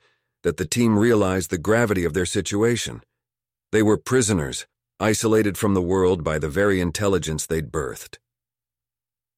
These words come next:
Part three. The Descent. Trapped within the steel confines of the Nexus,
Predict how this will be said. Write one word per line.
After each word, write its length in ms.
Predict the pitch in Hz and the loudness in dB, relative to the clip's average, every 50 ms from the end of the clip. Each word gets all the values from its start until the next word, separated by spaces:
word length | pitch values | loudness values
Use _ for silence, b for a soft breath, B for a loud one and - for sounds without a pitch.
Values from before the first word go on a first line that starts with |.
| _ _ _ _ _ _ _ _ _ _ - | _ _ _ _ _ _ _ _ _ _ -2
Part 260 | 117 123 127 - - | 0 0 0 0 -2
three. 460 | - - 107 98 76 60 53 52 - _ _ _ _ _ _ _ _ _ _ _ _ - | -4 -2 0 0 0 0 -4 -10 -16 _ _ _ _ _ _ _ _ _ _ _ _ -2
The 100 | 104 107 | -2 0
Descent. 560 | 92 107 104 - 147 127 101 76 62 - - _ _ _ _ _ _ _ _ _ _ _ _ _ _ _ _ _ _ - | 0 0 0 0 0 2 0 0 -2 -8 -16 _ _ _ _ _ _ _ _ _ _ _ _ _ _ _ _ _ _ -6
Trapped 320 | - 151 147 131 156 - | -4 -2 -2 -2 -2 -2
within 260 | 127 117 - 123 120 110 | -4 -2 0 2 2 2
the 80 | 104 | 0
steel 320 | - - - 120 117 110 101 | 0 0 0 0 2 2 0
confines 640 | - 110 107 107 104 92 - 104 98 101 104 95 | 0 -2 0 0 -2 -2 -2 -2 0 0 0 0
of 140 | 98 90 76 | -2 -4 -2
the 80 | 87 92 | -2 0
Nexus, 640 | 95 101 101 - - - - 53 50 - - - - | 0 0 -2 -4 -6 -12 -12 -12 -12 -14 -16 -16 -18